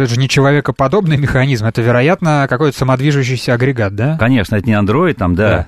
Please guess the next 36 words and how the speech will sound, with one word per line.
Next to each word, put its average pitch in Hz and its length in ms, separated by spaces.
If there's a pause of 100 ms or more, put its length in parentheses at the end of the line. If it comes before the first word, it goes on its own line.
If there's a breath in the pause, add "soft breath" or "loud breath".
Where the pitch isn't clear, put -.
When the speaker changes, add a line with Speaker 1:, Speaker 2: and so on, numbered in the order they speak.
Speaker 2:
да. 92 300 (100)
Speaker 1:
Да. - 60
Ну, 110 500
ш-, - 180
что 131 360
это? 113 180
То 113 100
есть 107 120
это 117 160
с-, - 340
что-то 143 420
на 131 140
гусеничном 131 640
ходу, 113 460
это, 117 840
м, 107 520
и 151 80
главное, 147 340
вы 139 80
говорите, 139 320
вот 123 180
он 123 280 (260)
фиксирует 139 600
возгорание, 123 680
а 117 200 (100)
почему 143 560
он 120 280
оказался 123 480
в - 80
том 117 140
месте, 113 480
теоретически, 117 460
где 110 120
это 117 140
возгорание 113 600
есть? 104 380